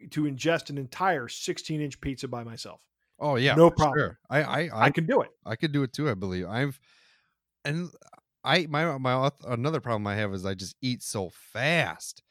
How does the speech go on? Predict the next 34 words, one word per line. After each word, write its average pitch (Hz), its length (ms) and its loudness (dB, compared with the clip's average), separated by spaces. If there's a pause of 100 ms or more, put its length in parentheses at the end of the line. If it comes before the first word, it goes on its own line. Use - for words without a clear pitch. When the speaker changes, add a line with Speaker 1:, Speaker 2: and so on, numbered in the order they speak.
(280)
Speaker 2:
I 117 140 -4
just, 156 120 6
Speaker 1:
Oh, 127 280 2
Speaker 2:
I 131 60 -6
just 160 160 2
Speaker 1:
yeah. 123 180 -2
Speaker 2:
shove 139 360 0
it 87 180 -8
down, 147 320 2
man. 95 220 -4
It's 92 140 -12
like 107 140 -6
by 113 160 0
the 107 60 -4
time, 135 340 0 (340)
<laughs> - 340 -12
like, 120 200 -4
if 151 140 -2
we 156 100 0
go 143 160 4
out 131 180 2
to 131 80 -4
eat, 151 280 2
I'm 147 200 4
always 135 280 4
the 104 80 -2
first 123 300 -2
one 98 200 -2
done. 104 340 2
And 98 280 -6
by 107 380 -6
the 104 40 8
Speaker 1:
Right. - 160 4
Speaker 2:
time 117 80 -4